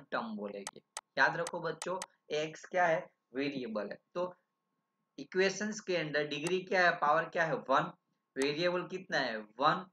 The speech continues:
sorry one, और ये is equals to I यानी कि उसको हम बोलेंगे equation, तो इसलिए उसका नाम बना linear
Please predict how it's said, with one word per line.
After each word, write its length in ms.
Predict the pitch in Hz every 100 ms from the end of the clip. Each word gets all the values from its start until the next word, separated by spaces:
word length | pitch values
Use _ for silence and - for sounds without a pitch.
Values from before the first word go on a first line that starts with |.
| _
sorry 220 | 160 170 - _ -
one, 280 | 127 170 202 - _ 143
और 180 | 151 - -
ये 260 | 170 175 208 190
is 140 | 180 175
equals 300 | 175 170 165 170
to 80 |
I 100 | 156
यानी 240 | 143 139 143
कि 100 | 143
उसको 180 | 131 139
हम 80 | 135
बोलेंगे 340 | 120 120 147
equation, 480 | 175 165 151 139 135
तो 140 | -
इसलिए 320 | 135 139 143
उसका 240 | 135 - 131
नाम 280 | 120 117 113
बना 180 | 113 139
linear 460 | 117 110 110 131